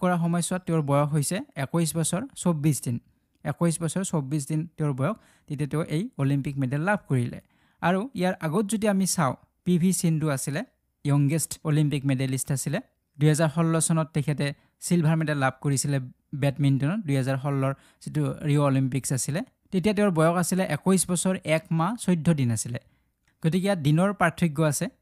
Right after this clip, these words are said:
বছৰ বা মাহৰ নহয়, দিনৰ পাৰ্থক্য আছে।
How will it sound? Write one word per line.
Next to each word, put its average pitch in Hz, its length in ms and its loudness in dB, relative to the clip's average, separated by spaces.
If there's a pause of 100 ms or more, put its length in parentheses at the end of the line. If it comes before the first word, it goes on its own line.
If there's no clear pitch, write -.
(460)
বছৰ 135 360 -2
বা 147 120 0
মাহৰ 139 340 -2
নহয়, 139 240 -2 (340)
দিনৰ 139 240 0
পাৰ্থক্য 131 440 -6
আছে। 127 220 -4